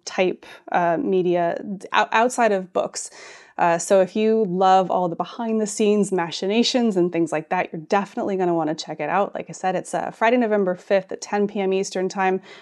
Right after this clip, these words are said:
and Pacific Time on the History Channel. Um, and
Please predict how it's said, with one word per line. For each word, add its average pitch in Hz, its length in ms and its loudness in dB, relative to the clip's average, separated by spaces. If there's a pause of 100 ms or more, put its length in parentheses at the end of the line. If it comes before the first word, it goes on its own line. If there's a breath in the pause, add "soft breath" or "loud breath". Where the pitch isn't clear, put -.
(120 loud breath)
and 220 160 2
Pacific 190 400 -8
Time 185 360 -4
on 165 340 -2
the 185 80 -10
History 202 400 -4
Channel. 180 460 -2 (480 loud breath)
Um, 185 400 4 (840)
and 208 360 6